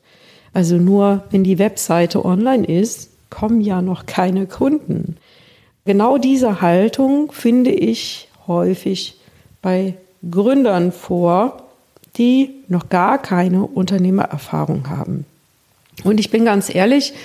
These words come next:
bei meiner allerersten Webseite hatte ich diesen Gedanken auch. Ich war total aufgeregt und hab gedacht, "Hm, jetzt rennen die mir die Bude ein." Und was ist passiert? Gar nichts. Eine schöne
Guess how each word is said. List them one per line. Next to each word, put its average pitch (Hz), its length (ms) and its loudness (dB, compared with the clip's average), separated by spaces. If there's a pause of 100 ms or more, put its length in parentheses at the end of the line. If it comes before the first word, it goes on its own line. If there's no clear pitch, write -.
(260)
bei 180 80 0
meiner 180 380 2
allerersten 214 760 2
Webseite 165 720 -2 (260)
hatte 175 460 -2
ich 151 360 -6 (120)
diesen 160 300 0
Gedanken 160 580 -2
auch. 151 160 -2
Ich - 180 -8
war 185 100 2
total 240 400 2
aufgeregt 196 760 0
und 170 140 -2
hab 180 160 -4
gedacht, 170 400 -4
"Hm, 240 240 4
jetzt 202 260 -2
rennen 185 160 2
die 185 80 0
mir 165 160 0
die 165 80 -4
Bude 175 420 0
ein." 156 320 -2 (400)
Und 180 120 0
was 208 160 2
ist 226 240 0
passiert? 190 640 0 (240)
Gar 220 340 -2
nichts. - 680 -6 (680)
Eine 156 140 -2
schöne 262 680 2